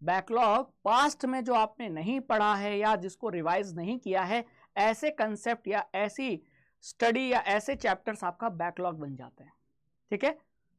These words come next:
लेकिन इन बैकलॉग से घबराना नहीं है, है ना? बैकलॉग को सही टाइम देखकर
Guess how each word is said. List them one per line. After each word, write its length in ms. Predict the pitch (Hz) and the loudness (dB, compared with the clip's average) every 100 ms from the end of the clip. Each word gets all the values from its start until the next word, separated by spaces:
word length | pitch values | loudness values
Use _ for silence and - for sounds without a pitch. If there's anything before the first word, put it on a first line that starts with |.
| - | 2
लेकिन 480 | 285 370 240 196 - _ | 4 4 4 0 -6 _
इन 160 | 262 254 | 0 0
बैकलॉग 540 | 175 208 269 254 226 - | 2 2 2 2 0 -2
से 140 | 311 | -8
घबराना 680 | 165 160 160 170 180 208 214 | -6 -8 -4 -2 -2 -2 -4
नहीं 280 | 147 156 139 | -6 -8 -10
है, 160 | 120 _ _ _ _ _ | -12 _ _ _ _ _
है 60 | 175 | -4
ना? 160 | 294 311 _ _ - | -2 -4 _ _ -8
बैकलॉग 680 | 147 175 170 196 233 285 | 0 2 2 4 4 2
को 200 | - 240 240 | 2 2 2
सही 400 | - 214 254 320 | 0 2 4 2
टाइम 400 | - 226 247 214 | 2 2 2 0
देखकर 600 | 165 202 214 233 196 240 | 2 2 2 0 0 0